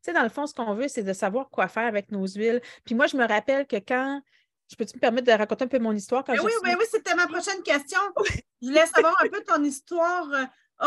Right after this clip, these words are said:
Speaker 2: autre que, tu sais, composer le livre. Ton parcours personnel,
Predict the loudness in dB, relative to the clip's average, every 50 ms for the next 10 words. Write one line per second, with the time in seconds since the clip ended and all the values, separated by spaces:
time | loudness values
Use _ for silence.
0 | 4 4 2 -2 -8 -12 -14 -8 -6 -4 -4 -4 -6 -8 -8 -8 -10 -10 -8 -8
1 | -6 -4 -4 -2 0 2 2 2 2 0 0 -2 -2 -6 -10 -14 -16 -20 _ _
2 | _ _ -2 -2 0 0 0 -2 -2 -4 -12 -12 -6 _ -2 -2 -2 -2 -4 -4
3 | -4 -2 0 2 2